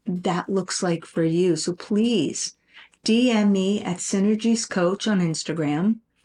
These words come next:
or email me at Debbie Mechilem, at Debbie at Debbie Mechilem dot com, and let me know. I'm really, really curious to hear what you're going to be doing or what you've been doing if you've already been doing it.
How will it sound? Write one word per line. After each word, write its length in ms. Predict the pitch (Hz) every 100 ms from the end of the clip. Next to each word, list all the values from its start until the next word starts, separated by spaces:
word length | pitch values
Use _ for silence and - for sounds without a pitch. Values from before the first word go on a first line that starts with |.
| -
or 200 | - - -
email 480 | 220 247 196 170 156
me 360 | 147 151 220 - _ _ _ _ _ _ _ _ _ _ _ _ -
at 160 | 190 180
Debbie 300 | 180 190 220
Mechilem, 680 | 226 220 175 160 170 214 - _ _ _ _ _ _ -
at 140 | 202 190
Debbie 400 | 190 185 165 160
at 120 | 151
Debbie 280 | 160 147 156
Mechilem 500 | 156 151 151 143 147
dot 280 | 147 -
com, 420 | - 147 139 190 214 - _ - -
and 160 | 214
let 160 | 262 311
me 160 | 320
know. 400 | 285 254 294 277 -
I'm 300 | - 190 196
really, 460 | 214 247 294 285
really 320 | 240 240 233
curious 680 | 233 - 247 254 247 214 -
to 260 | - 196 208
hear 460 | - 226 226 220 - - -
what 340 | 196 208 247 -
you're 320 | 226 214 220
going 300 | 214 208 202
to 120 | 202
be 120 | 185
doing 400 | 180 202 220 233
or 80 | 175
what 360 | 170 208 311 -
you've 240 | 170 160
been 200 | 175 160
doing 340 | 151 170 160 160
if 180 | 156 185
you've 140 | 180
already 340 | - 185 190
been 240 | 175 160 156
doing 460 | 175 262 311 139
it. 200 | 156 -